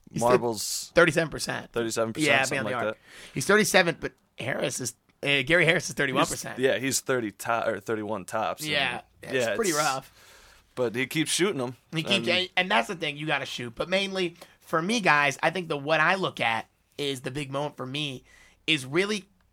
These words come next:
Speaker 1: you know, Kenny Kaminsky's play has been absolutely outstanding. I think this guy's been an X factor for me.
Speaker 2: Uh, here's,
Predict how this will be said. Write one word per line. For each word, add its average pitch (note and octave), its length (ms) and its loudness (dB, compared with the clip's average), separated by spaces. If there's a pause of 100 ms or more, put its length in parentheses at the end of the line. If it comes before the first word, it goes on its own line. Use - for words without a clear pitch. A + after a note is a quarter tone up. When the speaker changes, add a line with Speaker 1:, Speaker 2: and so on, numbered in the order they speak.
(120)
Speaker 1:
you G#3+ 100 -6
know, D3+ 300 -2 (460)
Kenny B3+ 180 -6
Kaminsky's D#3+ 600 -8
play C#3 380 -4
has A#2+ 120 -10
been A#2 100 -14
absolutely B2+ 400 -6
outstanding. B2+ 280 -2
I - 40 0
think F3 100 -2
this - 80 -8
guy's D#3 200 2
been C3+ 120 -8
an A#2 80 -10
X D3+ 200 -2
factor F#2 480 -6 (320)
for A#2+ 160 -12
me. G#2+ 280 -14
Speaker 2:
Uh, C#3+ 120 -10 (160)
here's, F#3+ 440 -8